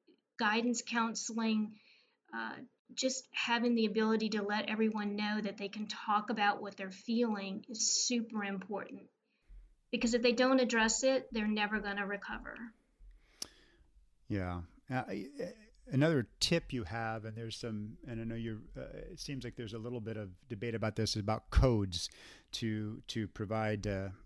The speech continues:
Speaker 2: um, in the event of something like a s-, a school shooter or some type of tragedy or something going on on campus that you've gotta communicate out to staff.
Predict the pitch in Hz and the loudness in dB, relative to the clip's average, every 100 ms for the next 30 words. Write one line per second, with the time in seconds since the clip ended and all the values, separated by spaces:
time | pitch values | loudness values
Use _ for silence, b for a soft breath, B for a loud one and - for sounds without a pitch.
0 | - 101 95 92 95 101 - _ _ _ | -6 -4 -2 -4 -6 -8 -14 _ _ _
1 | _ - - 127 127 107 123 113 110 - | _ -12 6 10 12 10 6 4 2 4
2 | 120 104 104 101 104 107 104 - - 113 | 4 4 2 2 2 2 0 0 2 2
3 | - - 110 - 120 107 107 104 B B | 2 2 2 4 4 4 4 0 B B
4 | B - 110 101 120 110 117 110 98 90 | B -2 0 2 2 4 4 4 0 -2
5 | - 113 107 104 98 101 98 95 - 123 | 0 4 4 2 -2 0 0 0 2 2
6 | 113 117 120 110 110 104 101 - 110 - | 4 6 8 8 8 6 4 2 0 0
7 | 104 110 104 98 101 104 107 107 104 110 | -4 -4 -2 0 0 2 2 4 4 2
8 | 104 104 101 - 113 110 104 - | 2 0 -2 -2 2 2 0 -4